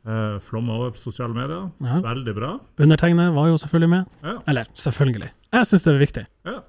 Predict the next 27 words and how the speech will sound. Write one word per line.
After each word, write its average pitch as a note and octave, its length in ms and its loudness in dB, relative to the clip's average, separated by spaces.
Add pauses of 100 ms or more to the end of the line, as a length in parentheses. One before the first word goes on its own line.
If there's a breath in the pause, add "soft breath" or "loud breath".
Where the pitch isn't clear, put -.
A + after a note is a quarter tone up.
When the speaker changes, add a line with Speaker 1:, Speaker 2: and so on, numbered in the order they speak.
Speaker 2:
Ja. F3+ 100 0 (160)
Speaker 1:
Jeg B3+ 140 -10 (160)
er B2 60 -4
helt - 240 -8
enig. B2+ 180 -4
Jeg G#2+ 100 -8
synes - 180 -10
det A2 120 -10
er G#2 400 -8
nydelig, G#2 420 -8
men... A2+ 200 -4 (1160 loud breath)
Det - 120 -12
er A#3+ 60 -4
jo E3 180 -2
også D#3+ 280 -2
litt A#2+ 200 -4
sånn A#2 320 -2
fint G3 400 -8
med G2+ 100 -8
sosiale C3+ 380 -4
medier, C3 340 -4
for C3 320 -6 (120)
<clears throat> - 100 -20
det F3 480 4
har G3+ 160 2
jo, C3+ 260 4
ehm, A#2+ 420 2